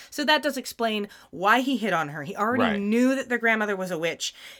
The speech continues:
Speaker 1: found out that she was dying, apparently somehow knew that, that, that means her, the powers would be passed on
Speaker 2: Right.
Speaker 1: to them. Um, and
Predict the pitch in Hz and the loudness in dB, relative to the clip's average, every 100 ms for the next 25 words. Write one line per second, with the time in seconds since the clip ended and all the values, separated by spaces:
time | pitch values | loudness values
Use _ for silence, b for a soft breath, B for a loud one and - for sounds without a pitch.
0 | B _ _ - 214 226 226 220 - 226 | B _ _ -2 0 4 2 0 -2 0
1 | 196 214 190 185 180 180 - - 233 233 | 0 2 4 4 2 -4 -12 -6 -2 -2
2 | 233 214 233 220 220 208 208 202 - 196 | -4 -2 -2 0 -2 -2 -4 -6 -4 -4
3 | 190 185 202 208 196 190 196 180 180 185 | 0 -2 -2 -6 -6 -6 -8 -6 -4 -2
4 | 185 175 175 170 - 180 - 196 180 185 | 0 -2 -6 -8 -6 -6 -4 -6 -6 -4
5 | - 80 - _ _ _ - - 190 185 | -4 -4 -8 _ _ _ -20 -10 -4 2
6 | 202 277 349 B B B B - 208 185 | 2 0 -6 B B B B 6 6 4
7 | 170 - 202 196 190 185 180 | -2 -4 0 2 0 -2 -8